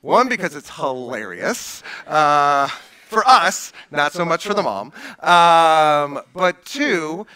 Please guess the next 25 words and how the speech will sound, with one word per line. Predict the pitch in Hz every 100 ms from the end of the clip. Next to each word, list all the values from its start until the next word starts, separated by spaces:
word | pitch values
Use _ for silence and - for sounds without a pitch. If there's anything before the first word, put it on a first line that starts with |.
| _ -
because | 175 - 240 240 208
at |
this | 170 185 -
point | 190 180
in | 160
time, | 147 175 175 127 117 - _ -
uncontrolled | 156 180 185 214 185 - 175 156
emotions | 131 117 117 143 - 160 156 -
blow | 127 113 127 131 131
up | 113 117 117 _
in | 127 110 107
your | 104 95
face. | - - 82 - - - - _ _ _ _ _ _ _ _ _ _ _ _ _
You | 104 131 151 151
need | 147 131
to | 127
fight | - - - 123 131 170 _ - _ _ _ _
for | _ 135
the | 110
presence | - - 139 135 139 147 -
of | 135 98
God | 117 107 101 92 _ _ _ _ _ _
on | 120 120
a | 104 98 _
daily | - - 123 117 117 104